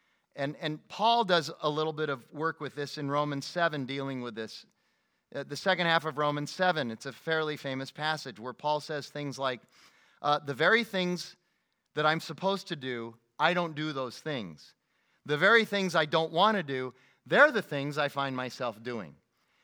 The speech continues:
And he says it's this war between my flesh and the Spirit.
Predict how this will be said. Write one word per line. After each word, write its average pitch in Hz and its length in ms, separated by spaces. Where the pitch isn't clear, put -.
And 135 100
he 143 100
says 151 280
it's 147 140
this 147 200
war 151 520
between 139 440
my 165 240
flesh 160 560
and 131 120
the 123 40
Spirit. 131 480